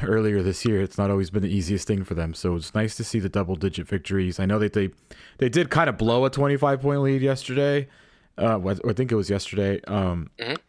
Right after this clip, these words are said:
Speaker 1: I know it got down to, like, ten, but it, at least they were able to finish this one off, and they just really pounded the Thunder this time around. So positives. The LeBron James, to me, is the biggest positive, because I said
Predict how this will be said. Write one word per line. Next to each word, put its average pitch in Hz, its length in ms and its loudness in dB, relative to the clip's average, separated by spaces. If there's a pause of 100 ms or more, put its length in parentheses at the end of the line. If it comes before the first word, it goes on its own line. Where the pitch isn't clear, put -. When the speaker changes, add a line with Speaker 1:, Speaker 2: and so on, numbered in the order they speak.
(640)
Speaker 1:
I 107 120 -2
know 110 120 2
it 110 60 0
got 104 160 2
down 101 180 2
to, 92 80 -6
like, 87 160 0
ten, 92 400 -2 (200)
but 101 160 0
it, - 120 -10 (320)
at 95 60 0
least 110 160 0
they 113 80 4
were 104 100 2
able 98 160 2
to 92 80 0
finish 98 320 -2
this - 180 -8
one 90 140 -2
off, 87 300 -4
and 92 100 -2
they 95 80 2
just 107 240 -4
really 98 160 2
pounded 90 360 -2
the 82 80 -10
Thunder 87 300 -2
this 90 180 -2
time 90 220 -2
around. 87 320 0 (580)
So 131 420 2 (300)
positives. 143 600 2
The 151 140 0
LeBron 165 460 2
James, 131 380 0
to 123 120 0
me, 117 400 0 (480)
is 104 340 0
the 117 460 2 (240)
biggest 110 340 0
positive, 92 560 0
because 107 640 0 (640)
I 127 180 2
said 131 440 0